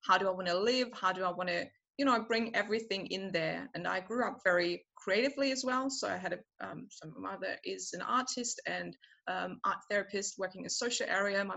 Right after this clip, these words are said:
my father had his own company, being entrepreneurial. So I always had the combination, um, and the international background. And I realized, okay, there's many parts to me. Um, and I really care about people.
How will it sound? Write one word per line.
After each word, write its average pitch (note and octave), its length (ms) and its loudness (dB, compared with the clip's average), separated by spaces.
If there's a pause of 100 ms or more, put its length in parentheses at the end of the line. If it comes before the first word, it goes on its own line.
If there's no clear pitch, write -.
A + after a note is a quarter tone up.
(120)
my F#3 160 -4 (120)
father F#3+ 360 0
had F#3+ 140 -4
his F#3+ 140 -4
own F#3 240 -4 (100)
company, F#3 500 -2
being G3 140 -8 (380)
entrepreneurial. A3 640 4
So G#3 160 -2
I G#3+ 180 -2
always A#3+ 240 6
had B3 200 2
the G#3 80 2
combination, A#3+ 840 2 (400)
um, G#3+ 440 8 (640)
and G3+ 120 2
the F#3 80 0
international A3+ 500 4
background. A3 720 6
And G3 260 4
I G3 140 4
realized, G3+ 320 2
okay, G#3+ 220 -2
there's G3+ 300 4
many G#3+ 300 2 (120)
parts G3+ 380 0
to G3 60 -4
me. E3+ 300 -2 (420)
Um, F#3 400 4 (100)
and G3+ 300 2 (100)
I G3 120 4
really G#3+ 280 2
care G#3+ 280 0
about F3 340 -2
people. E4 400 -4